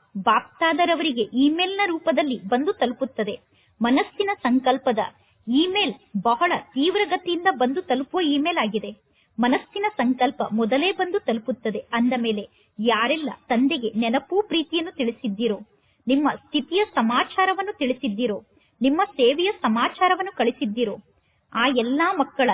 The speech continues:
ನೆನಪು ಪ್ರೀತಿಯನ್ನು ತಂದೆ ಸ್ವೀಕಾರ ಮಾಡಿದರು.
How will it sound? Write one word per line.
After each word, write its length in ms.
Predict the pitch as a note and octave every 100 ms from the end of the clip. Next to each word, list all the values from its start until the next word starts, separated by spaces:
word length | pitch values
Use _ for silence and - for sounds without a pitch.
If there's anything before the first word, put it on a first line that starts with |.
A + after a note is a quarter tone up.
| G#3+
ನೆನಪು 420 | A#3 C4 - G4
ಪ್ರೀತಿಯನ್ನು 520 | - D4 - E4+ E4
ತಂದೆ 340 | - A3+ C4 F#4
ಸ್ವೀಕಾರ 480 | - C4+ C4+ D#4+ F#4
ಮಾಡಿದರು. 640 | D#4 G#3+ G#3+ G3+ - _